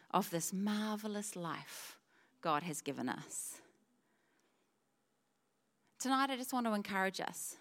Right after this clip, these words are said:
to sit before God and go, "Oh, thank you for this <laughs> marvelous life, God. Help me not to squander it. Help me to create intentionally the life that you dreamed of for me,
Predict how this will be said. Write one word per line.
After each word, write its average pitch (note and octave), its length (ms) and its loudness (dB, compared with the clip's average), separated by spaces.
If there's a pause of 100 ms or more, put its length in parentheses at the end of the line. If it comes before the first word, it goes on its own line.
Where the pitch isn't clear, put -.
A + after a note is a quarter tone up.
to G3+ 80 -4
sit - 260 0
before A#3+ 260 0
God E3 380 4
and E3 180 0
go, D#3 300 -2 (480)
"Oh, - 60 -10
thank - 380 2
you D#4+ 60 -10
for C4 120 -2
this G3 220 -4
<laughs> - 0 -
marvelous F#3 560 4
life, D#3+ 380 -4
God. G#3+ 340 -10 (760)
Help - 200 6
me A#3+ 100 4
not G#3+ 200 2
to F#3+ 80 -4
squander F#3+ 460 0
it. - 100 -6 (1300)
Help B3+ 200 12
me C#4 100 6
to C#4 100 -2
create A3+ 880 2 (240)
intentionally G#3+ 1120 2 (340)
the G3 100 2
life F#3+ 360 6
that F3 80 -2
you F3+ 160 0
dreamed E3+ 360 0
of F3+ 140 0
for G3 240 -4
me, A#3+ 220 -6